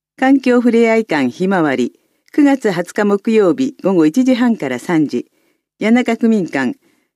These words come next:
九月二十一日金曜日午後一時半から三時。福祉プラザ台東、西宝会、九月二十八日金曜日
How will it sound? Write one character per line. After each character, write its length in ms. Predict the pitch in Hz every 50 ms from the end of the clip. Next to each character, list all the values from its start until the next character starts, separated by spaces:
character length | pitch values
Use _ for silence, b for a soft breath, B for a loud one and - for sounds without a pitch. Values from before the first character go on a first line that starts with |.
| _ -
九 100 | 311 294
月 280 | 294 294 294 - 233
二 160 | 233 262 254
十 200 | 214 208 180 170
一 220 | 165 175 170 220 208
日 220 | 208 208 - -
金 240 | - 208 196 190 196
曜 200 | 202 202 185 160
日 240 | 135 135 139 143 - -
午 120 | - 190
後 120 | 202 165 151
一 180 | 151 - 269
時 120 | 269 269 262
半 220 | 226 262 247 220 -
か 100 | 151 139
ら 120 | 131 127
三 300 | - - 175 165 165 143
時。 240 | 113 123 123 - _ _ _ _ _ _ _ _ _ _
福 200 | - - - 294
祉 180 | 294 - - -
プ 100 | - 285
ラ 140 | 254 208
ザ 140 | 156 151 135
台 240 | - - 165 165 175 170
東、 280 | - 139 139 131 - - _ _ _ _ _ _ _
西 220 | - 277 262 262
宝 260 | 254 254 262 233 190
会、 320 | 151 - 139 120 120 - - _ _ _ _ _ _ _ _ _
九 120 | - 294
月 280 | 277 277 269 - 226 214
二 160 | 233 240 208
十 180 | 180 170 160 156
八 260 | 151 165 - 208 202
日 220 | 190 190 - -
金 240 | - - 190 185 185
曜 240 | 190 185 180 165 143
日 220 | 120 127 123 -